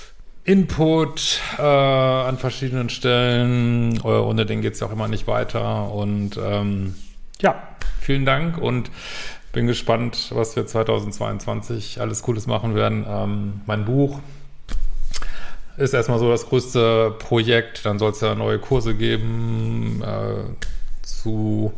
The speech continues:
toxische Beziehungen mit Kindern, Tox-, äh, Toxizität im Beruf. Ähm, was haben wir noch geplant?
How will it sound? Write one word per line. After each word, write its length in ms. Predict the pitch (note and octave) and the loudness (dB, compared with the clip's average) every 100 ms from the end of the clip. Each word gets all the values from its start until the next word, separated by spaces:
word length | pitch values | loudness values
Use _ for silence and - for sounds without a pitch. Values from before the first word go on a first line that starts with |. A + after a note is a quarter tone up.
| - - - - - - | -6 -10 -10 -8 -10 -6
toxische 340 | - G#2+ A#2+ - | -6 -4 -4 -4
Beziehungen 320 | G#2 A#2+ A#2 | -2 0 -2
mit 80 | G#2+ | 0
Kindern, 400 | C#3 C3+ B2 A#2+ | 0 2 2 0
Tox-, 440 | A#2+ - - - - | -2 -2 -6 -8 -4
äh, 260 | A#2 A#2 A#2 | 0 0 0
Toxizität 680 | B2 - A#2 - A#2+ B2 | -4 -4 -6 -6 -4 -2
im 120 | B2+ | -2
Beruf. 1160 | B2+ B2+ D3 D3 C#3+ C#3+ - - - - - - - | 0 0 2 4 2 0 -2 -2 -2 -2 0 0 0
Ähm, 760 | B2+ B2 B2 A#2+ A#2+ A#2 A#2+ | 2 4 4 4 4 2 -2
was 120 | A2 | -2
haben 60 | A2+ | 0
wir 80 | A2+ | 0
noch 160 | A#2 | -2
geplant? 520 | G#2+ - A#2 A2+ A#2 | -4 -4 -2 -2 -4